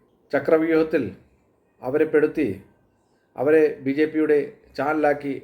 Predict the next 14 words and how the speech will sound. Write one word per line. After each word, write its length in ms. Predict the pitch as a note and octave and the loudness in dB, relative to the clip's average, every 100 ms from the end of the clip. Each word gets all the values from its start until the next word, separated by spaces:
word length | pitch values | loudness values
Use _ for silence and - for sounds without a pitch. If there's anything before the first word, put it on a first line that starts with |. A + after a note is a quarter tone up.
| - - - | -14 -18 -10
മാറ്റിയിരിക്കുകയാണെന്നാണ് 840 | D3 D3+ D3+ C#3+ D#3 D3+ D#3 D3+ D3 G2 - _ _ _ _ B2+ | -8 -4 -6 0 2 2 0 -2 -2 -6 -12 _ _ _ _ -2
രാഹുൽ 220 | C#3+ D#3 C#3+ | 0 2 2
ഗാന്ധി 280 | C#3 C3+ B2+ - C#3+ | 0 -4 -8 -8 0
ആരോപിച്ചത്. 500 | D3 C3 B2+ A2+ F#2 - _ _ _ _ _ - | 2 0 -4 -6 -8 -14 _ _ _ _ _ -8
അങ്ങനെ 320 | C3+ D#3 D3 C#3+ - _ _ _ _ _ C3 | -2 0 0 -2 -10 _ _ _ _ _ -10
ഇന്ത്യയിലെ 400 | C#3+ D#3+ D#3+ C#3 B2+ B2+ | 0 2 4 2 0 -2
സാധാരണ 340 | C#3+ D3+ D#3+ D#3+ | 2 2 2 0
ജനങ്ങളുടെ 420 | D#3+ D#3 D#3 D3+ C#3+ C#3+ - C3+ | -2 -2 -2 0 -2 -6 -10 -2
നീറുന്ന 300 | D3 D#3 D#3 D3+ | -2 -2 -4 -8
പ്രശ്നങ്ങളെ 460 | B2 - D3+ D#3 A#2+ G2+ - - _ _ - | -12 -10 -2 0 0 -2 -12 -20 _ _ -10
ഈ 20 | D3 | -10
കഴിഞ്ഞ 260 | D#3 D#3 D#3+ D3+ - C3 | -4 -4 -2 -6 -10 -10
ബഡ്ജറ്റ് 460 | C#3+ C#3+ D#3 - - _ _ _ _ - | -8 -2 -2 -4 -10 _ _ _ _ -6
പരിപൂർണമായി 720 | C#3 D3 D#3 D#3 D#3 D#3 | -6 -2 -2 -2 -4 -4